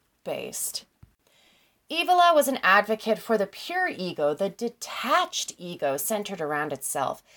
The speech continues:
Maybe that's why the article I read from earlier in this show was, uh, was titled Detached Thoughts on Women, because, you know, you want your thoughts to be detached. That's very healthy,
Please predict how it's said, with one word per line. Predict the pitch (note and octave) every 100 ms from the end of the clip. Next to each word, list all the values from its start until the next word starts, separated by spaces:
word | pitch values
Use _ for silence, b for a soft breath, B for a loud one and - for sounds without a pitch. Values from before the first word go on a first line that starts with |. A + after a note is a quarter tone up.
| b
Maybe | A3 A3
that's | A#3 A3 -
why | G3+ E3+ D#3+
the | E3 D#3
article | D#3+ D#3+ - D3+ D3
I | C#3+ C#3
read | C3+ D3 D3 C#3+
from | D#3 C#3 C3+ C3+ C#3
earlier | - F3 D#3 C#3+
in | C#3+
this | C#3 C3+
show | - C#3+ C3+ C3+ C3+ -
was, | - C#3 C3+ -
uh, | C#3+ C3 C#3
was | C#3
titled | - D3 D3 C3 - b b b
Detached | F#3 F3+ - B3+ A#3+ -
Thoughts | - E3+ D#3 -
on | D3
Women, | C#3+ - - E3+
because, | G#3 G3+ F3
you | C4+
know, | - - - _ _ _ _ _ _
you | G#3+ D#4
want | F4 E4
your | B3+ -
thoughts | C4 A#3+ -
to | G#3
be | G3
detached. | E3 D3 F3 - - - - -
That's | F#3+ G3+ - -
very | E3+ A3 G3 E3+ C3 -
healthy, | - - - - - -